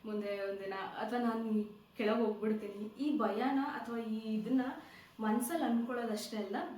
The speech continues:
ಬಾಯಲ್ಲೂ ಸಹ ಹೇಳ್ಬಾರ್ದು. ಹಿಂಗ್ ಮ್ಯಾನಿಫೆಸ್ಟೇಷನ್ ಅಂತ ಅಂತಾರೆ. If in case ಕೆಲವ್ರಿಗೆ ಒಂದು ಇನ್ಸೆಕ್ಯೂರಿಟಿ ಇರುತ್ತೆ, ಈ ತರ ಹೇಳ್ಕೊಂಡ್ರೆ ಯಾರಾದ್ರೂ ಅದನ್ನ ಲೈಕ್ ಆಟಿಟ್ಯೂಡ್ ಅಂತನೋ ಅಥವಾ ಓವರ್ ಕಾನ್ಫಿಡೆಂಟ್ ಅಂತ ಅನ್ಕೋತಾರೋ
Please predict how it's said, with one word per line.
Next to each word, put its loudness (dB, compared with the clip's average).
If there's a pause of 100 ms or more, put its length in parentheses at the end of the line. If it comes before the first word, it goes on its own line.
(160)
ಬಾಯಲ್ಲೂ 0
ಸಹ -8
ಹೇಳ್ಬಾರ್ದು. -4 (340)
ಹಿಂಗ್ 0
ಮ್ಯಾನಿಫೆಸ್ಟೇಷನ್ -6
ಅಂತ -10
ಅಂತಾರೆ. -8
If -2
in -2
case -2
ಕೆಲವ್ರಿಗೆ 2
ಒಂದು 2
ಇನ್ಸೆಕ್ಯೂರಿಟಿ 0
ಇರುತ್ತೆ, -4
ಈ -2
ತರ 0
ಹೇಳ್ಕೊಂಡ್ರೆ 2
ಯಾರಾದ್ರೂ -2
ಅದನ್ನ 0 (1080)
ಲೈಕ್ -6 (300)
ಆಟಿಟ್ಯೂಡ್ 0
ಅಂತನೋ 2
ಅಥವಾ -4
ಓವರ್ 0
ಕಾನ್ಫಿಡೆಂಟ್ -2
ಅಂತ -12
ಅನ್ಕೋತಾರೋ -10